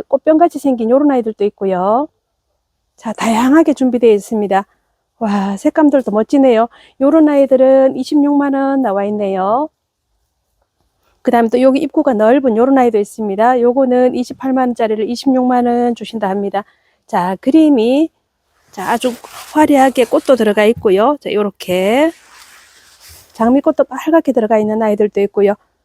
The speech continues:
자, 요렇게 쭉 보시면 요쪽은 다 피어나분이 좀 더 많습니다. 그림들 하나하나가 멋집니다.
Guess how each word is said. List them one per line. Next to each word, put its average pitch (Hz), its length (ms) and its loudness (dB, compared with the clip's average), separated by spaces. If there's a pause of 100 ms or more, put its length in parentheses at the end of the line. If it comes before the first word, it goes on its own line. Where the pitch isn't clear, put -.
(720)
자, 214 140 2
요렇게 277 240 2
쭉 285 420 2
보시면 247 640 2
요쪽은 294 380 0
다 240 200 -2
피어나분이 254 640 0
좀 226 200 -6
더 220 80 -2
많습니다. 208 720 -2 (880)
그림들 302 400 6
하나하나가 262 760 0
멋집니다. 240 840 0